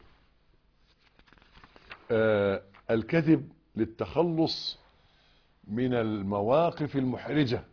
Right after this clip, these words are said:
اللي يكذب على مراته،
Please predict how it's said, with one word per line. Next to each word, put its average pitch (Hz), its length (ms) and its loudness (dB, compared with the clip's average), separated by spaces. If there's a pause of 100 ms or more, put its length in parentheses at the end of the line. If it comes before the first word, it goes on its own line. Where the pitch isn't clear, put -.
(1900)
اللي 113 200 -2
يكذب 127 280 -2
على 101 220 -6
مراته، 104 580 -4